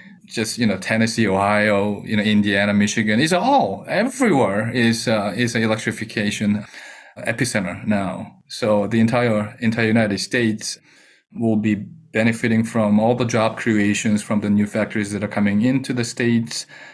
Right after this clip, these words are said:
You know, we will have all these, uh, people benefiting from the evolution to the electrification, not only the electric cars, but anything else, right? Anything that's mobility-wise. So it's an exciting time. But again, we have to make sure that it is safe.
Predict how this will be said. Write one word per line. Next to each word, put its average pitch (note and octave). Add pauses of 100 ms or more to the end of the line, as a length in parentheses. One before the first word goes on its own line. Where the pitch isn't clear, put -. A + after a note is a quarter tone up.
(260)
You A2
know, G2+
we G#2
will G#2+
have G#2 (140)
all G#2
these, G2
uh, F#2+ (320)
people G#2
benefiting G#2+ (200)
from G#2
the G2+
evolution A2
to A#2
the G#2
electrification, A2
not D3
only A3
the C#3+
electric C3
cars, C3+
but G#2
anything B2
else, F2+
right? G#2
Anything A#2+
that's A#2
mobility-wise. F#2+
So F#2 (680)
it's D3
an E3
exciting C#3+
time. A2+ (180)
But B2
again, B2
we B2+
have B2+
to C3
make B2+
sure C3
that A#2+
it A2+
is A2+
safe. -